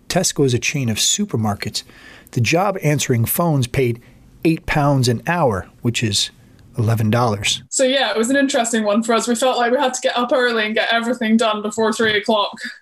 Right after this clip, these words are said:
Speaker 2: when our shift started. And I think Laird, um, he probably hated it every day.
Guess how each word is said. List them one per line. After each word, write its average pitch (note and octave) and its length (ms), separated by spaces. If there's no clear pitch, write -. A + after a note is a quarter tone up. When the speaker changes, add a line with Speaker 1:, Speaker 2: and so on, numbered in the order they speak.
Speaker 2:
when A3+ 180
our G#3+ 160
shift B3 280
started. G#3 560
And G#3 120
I A3+ 80
think A#3 200
Laird, A3 380
um, G#3 480
he C4+ 100
probably D4+ 460
hated C4+ 380
it A#3+ 120
every A#3 280
day. A3 400